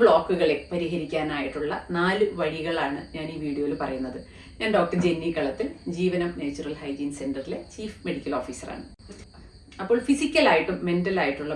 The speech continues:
ബ്ലോക്കുകൾ എന്താണെന്ന് നോക്കാം, എങ്ങനെ ഇതിനെ പരിഹരിക്കാമെന്ന് നോക്കാം. ഉദാഹരണമായിട്ട് പറയുകയാണെങ്കിൽ, ഇപ്പൊ ഫിസിക്കൽ ബ്ലോക്കിന് ഒരു ഉദാഹരണം പറയുകയാണെങ്കിൽ, നമ്മൾ വളരെ അർജന്റ് ആയിട്ട് ഒരിടത്ത് എത്താനായിട്ട്, എമർജൻസി ആയിട്ട് നമ്മൾ ഒരിടത്തേക്ക് ഡ്രൈവ് ചെയ്ത് പോവുകയാണ്. അത്രയും സ്പീഡിൽ,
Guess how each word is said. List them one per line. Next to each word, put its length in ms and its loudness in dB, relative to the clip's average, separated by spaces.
ബ്ലോക്കുകൾ 500 -2
എന്താണെന്ന് 420 -2
നോക്കാം, 240 -10
എങ്ങനെ 280 0
ഇതിനെ 200 -4
പരിഹരിക്കാമെന്ന് 800 -4
നോക്കാം. 240 -4
ഉദാഹരണമായിട്ട് 680 4
പറയുകയാണെങ്കിൽ, 420 -2
ഇപ്പൊ 180 -2
ഫിസിക്കൽ 340 2
ബ്ലോക്കിന് 380 2
ഒരു 100 -6
ഉദാഹരണം 480 -2
പറയുകയാണെങ്കിൽ, 500 -2
നമ്മൾ 180 6
വളരെ 320 6
അർജന്റ് 420 -2
ആയിട്ട് 240 0
ഒരിടത്ത് 360 -6
എത്താനായിട്ട്, 580 -6
എമർജൻസി 560 0
ആയിട്ട് 240 -4
നമ്മൾ 220 -2
ഒരിടത്തേക്ക് 480 -4
ഡ്രൈവ് 340 2
ചെയ്ത് 240 0
പോവുകയാണ്. 400 -4
അത്രയും 380 0
സ്പീഡിൽ, 360 4